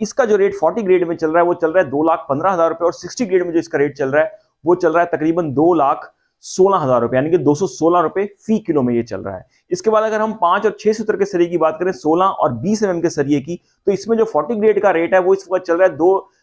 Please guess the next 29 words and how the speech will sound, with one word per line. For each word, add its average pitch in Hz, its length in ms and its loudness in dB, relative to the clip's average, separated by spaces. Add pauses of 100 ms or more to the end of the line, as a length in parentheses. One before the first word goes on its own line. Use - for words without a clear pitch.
(140)
दो 170 180 4
लाख 185 200 0
सोलह 165 260 2
हज़ार 185 240 2
रुपए 180 220 0
और 170 200 0
इसमें 190 220 -4
सिक्सटी 202 320 -8
ग्रेड 196 220 0
की 190 60 0
अगर 180 140 2
हम 175 100 -2
बात 156 240 0
करें 180 200 -4
दो 160 160 4
लाख 165 220 2
सत्रह 170 320 -4
हज़ार 135 180 2
रुपए 123 180 -4
चल 110 160 -12
रहा 95 140 -8
है। - 80 -16 (320)
इसके 202 180 -4
बाद 220 180 2
अगर 220 120 0
हम 208 120 -2
बात 175 240 0
कर 202 80 -4
लें 233 200 -2